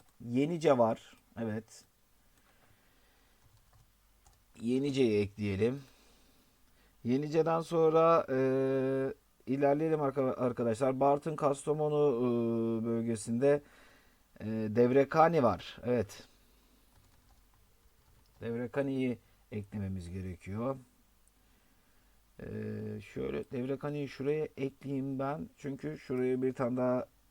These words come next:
eklememiz gerekecek. Karışıklık olmasın. Gökırmak.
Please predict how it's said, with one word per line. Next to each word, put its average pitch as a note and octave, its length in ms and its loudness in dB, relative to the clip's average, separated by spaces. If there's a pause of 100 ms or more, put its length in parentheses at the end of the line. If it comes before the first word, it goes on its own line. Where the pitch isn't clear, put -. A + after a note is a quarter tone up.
(320)
eklememiz A2 540 -6
gerekecek. A2 560 -6
Karışıklık A#2+ 480 -8
olmasın. A#2 400 -6
Gökırmak. A#2 720 -2